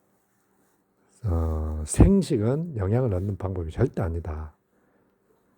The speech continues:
자, 고기를 날로 먹는, 난-,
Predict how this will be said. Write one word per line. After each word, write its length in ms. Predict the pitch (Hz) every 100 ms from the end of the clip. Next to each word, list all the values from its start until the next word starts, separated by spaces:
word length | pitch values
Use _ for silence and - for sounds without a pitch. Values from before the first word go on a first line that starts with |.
| -
자, 160 | 101 -
고기를 600 | - 120 131 180 214 190 -
날로 360 | 110 107 160 202
먹는, 680 | 196 190 170 160 156 147
난-, 300 | 156 127 139